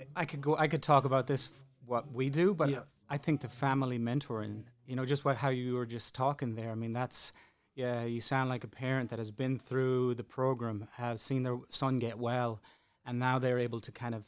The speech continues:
Speaker 1: turn around and, and, and extend that hope the,
Speaker 2: Right.
Speaker 1: the next parent that's coming in, and,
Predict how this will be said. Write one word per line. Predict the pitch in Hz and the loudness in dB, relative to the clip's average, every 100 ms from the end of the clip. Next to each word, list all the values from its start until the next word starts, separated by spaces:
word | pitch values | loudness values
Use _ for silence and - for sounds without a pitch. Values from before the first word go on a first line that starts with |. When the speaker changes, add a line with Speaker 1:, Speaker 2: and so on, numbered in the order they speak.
| - _ _ | -18 _ _
Speaker 1:
turn | - 127 | -4 -2
around | 117 120 120 110 | -2 -2 -2 -4
and, | 110 - | -8 -10
and, | 117 110 110 _ _ _ | -8 -8 -8 _ _ _
and | 123 117 - | -10 -8 -8
extend | 117 - 135 127 | -6 -2 0 0
that | 120 | 0
hope | 107 127 117 - _ _ _ - | -2 -2 -2 -6 _ _ _ -6
the, | 127 | 2
Speaker 2:
Right. | 135 120 | 2 2
Speaker 1:
the | 127 | 0
next | 131 - | 0 -2
parent | - 117 110 | -6 -6 -6
that's | 110 - | -8 -10
coming | - 110 107 | -6 -6 -4
in, | 117 104 98 _ _ _ - | -4 -4 -8 _ _ _ -12
and, | 113 110 107 | -6 -4 -6